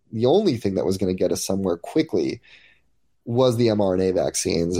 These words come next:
And Bob was like, "There's no way anybody can make M R N A vaccines at the scale we need today." And so he wanted to put something around some novel technologies he'd found.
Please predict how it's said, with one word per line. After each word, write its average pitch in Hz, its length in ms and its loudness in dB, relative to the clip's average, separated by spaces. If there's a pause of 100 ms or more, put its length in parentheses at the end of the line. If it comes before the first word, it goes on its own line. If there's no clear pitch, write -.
And 98 180 -2
Bob 92 280 0
was 92 160 -2
like, 92 240 -4 (420)
"There's 107 200 2
no 123 260 4
way 110 340 4
anybody 95 380 0
can 95 180 -6
make 90 480 -4
M 98 140 -2
R 90 180 0
N 92 60 0
A - 20 -2
vaccines 87 480 -2
at 87 80 -6
the - 60 -4
scale - 260 -2
we 78 80 -6
need - 160 -6
today." - 240 -6 (1300)
And 120 240 2
so 110 920 2 (140)
he 156 280 0
wanted 123 300 2
to 110 60 -10
put 107 220 -6
something 95 340 -2
around 92 540 0
some 98 220 -2
novel 90 240 0
technologies 123 500 0
he'd 113 160 0
found. 98 380 0